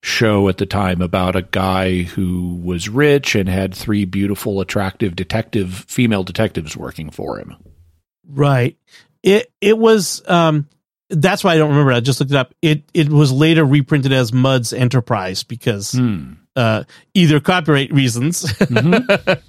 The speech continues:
Speaker 2: or, uh, but it, it was actually just, um, basically an adaptation of the two episodes, the live action episodes.
Speaker 1: Oh, okay.
Speaker 2: And then in a, one original short story, a
Speaker 1: Hmm.
Speaker 2: novella, uh, called The Business as Usual During Altercations,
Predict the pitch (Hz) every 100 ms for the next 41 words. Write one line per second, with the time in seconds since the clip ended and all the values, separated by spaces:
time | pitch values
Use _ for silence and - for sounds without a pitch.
0 | - - - 165 151 143 147 143 131 120
1 | - - - 214 214 175 208 208 202 269
2 | 269 302 185 - - - - 196 196 180
3 | 160 - 156 151 135 120 - 196 208 233
4 | 196 170 147 - _ - 151 180 202 196
5 | 180 196 185 170 165 156 139 143 - 196
6 | 175 160 170 165 165 165 147 135 147 143
7 | 143 143 - 143 139 131 123 90 98 -
8 | - 143 196 120 110 104 82 98 - -
9 | 196 170 147 180 180 175 165 160 151 160
10 | 170 165 143 151 139 143 127 123 - 139
11 | 117 - 135 113 95 92 87 110 117 110
12 | 120 110 101 101 _ _ _ 123 110 127
13 | 110 110 123 113 117 - 127 110 113 117
14 | 107 104 120 110 107 - 113 113 - 104
15 | - 85 -